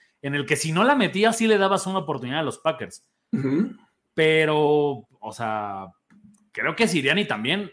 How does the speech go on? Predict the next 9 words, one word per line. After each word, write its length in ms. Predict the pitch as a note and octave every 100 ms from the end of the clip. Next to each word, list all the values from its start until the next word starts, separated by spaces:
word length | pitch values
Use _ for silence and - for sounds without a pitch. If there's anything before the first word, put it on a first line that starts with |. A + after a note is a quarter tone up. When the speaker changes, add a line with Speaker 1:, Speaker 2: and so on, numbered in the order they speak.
| _
Speaker 1:
lo 180 | A2 G2
está 200 | - C#3+
haciendo 260 | G#3 G#3
muy 300 | D#3 C3+ G#3
bien 160 | F3+ F#3+
desde 240 | F3 B2+
el 100 | A2
sideline. 400 | G2 C#3 A2+ F#2 _ _ _ - - - - -
Y, 400 | D#3+ D3+ D3+ D3